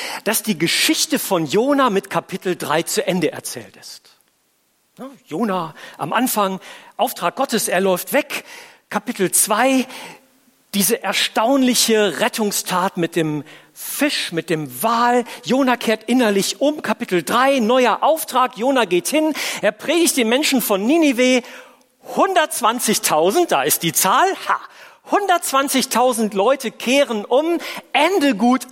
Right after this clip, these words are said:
alles gut, oder? Das große Finale. Hey, das wär doch ein eins A Schlusspunkt. Alle können sich freuen.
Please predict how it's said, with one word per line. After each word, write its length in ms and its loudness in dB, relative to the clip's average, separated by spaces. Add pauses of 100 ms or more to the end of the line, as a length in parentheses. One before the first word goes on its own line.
alles 460 2
gut, 420 0
oder? 420 2 (1800)
Das 300 -4
große 420 0
Finale. 560 -4 (2250)
Hey, 480 2 (560)
das 220 0
wär 160 4
doch 140 2
ein 240 0
eins 340 0
A 240 2
Schlusspunkt. 880 -2 (2000)
Alle 300 0
können 260 0
sich 200 0
freuen. 520 0